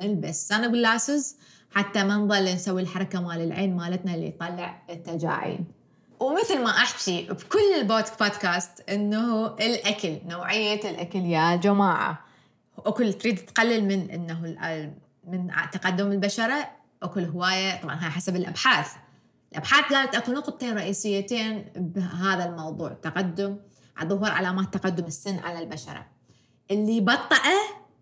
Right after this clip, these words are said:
هو إنه تاكل هواية فريش فروتس، تاكل هواية، آه، فواكه، خضروات،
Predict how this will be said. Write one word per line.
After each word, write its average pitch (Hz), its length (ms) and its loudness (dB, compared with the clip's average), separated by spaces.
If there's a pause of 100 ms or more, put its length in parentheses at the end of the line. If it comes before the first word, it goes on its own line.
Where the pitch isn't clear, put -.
(100)
هو 208 160 4
إنه 185 260 0
تاكل 214 520 2 (120)
هواية 202 420 2
فريش 202 540 -6 (140)
فروتس، 262 400 4
تاكل 185 280 2
هواية، 180 500 -4 (600)
آه، 190 260 2
فواكه، 214 840 0 (160)
خضروات، 208 840 0